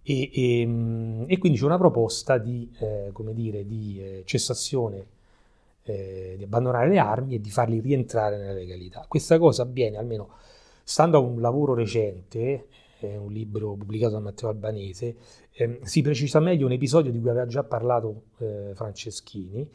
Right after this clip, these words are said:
però in quest-, in questo caso è Curcio a parlare, e, e, ed è, mm, è ancora più chiaro e più interessante, perché Curcio dice che ci fu un incontro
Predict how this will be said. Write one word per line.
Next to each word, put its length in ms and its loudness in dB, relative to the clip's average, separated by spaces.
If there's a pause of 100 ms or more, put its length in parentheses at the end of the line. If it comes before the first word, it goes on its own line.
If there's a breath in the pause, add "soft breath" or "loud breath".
(280 soft breath)
però 220 4
in 80 0
quest-, 360 -2
in 180 -6
questo 260 0
caso 220 4
è 160 -2
Curcio 480 -2
a 40 -2
parlare, 800 0 (600 soft breath)
e, 280 8
e, 800 0
ed 80 0
è, 100 -4 (240)
mm, 540 -12
è 80 -6
ancora 280 2
più 140 -2
chiaro 460 4
e 840 -6
più 120 -6
interessante, 680 -4
perché 220 -6
Curcio 340 -4
dice 240 -2
che 100 -6
ci 160 -4
fu 80 -6
un 80 -4
incontro 680 -2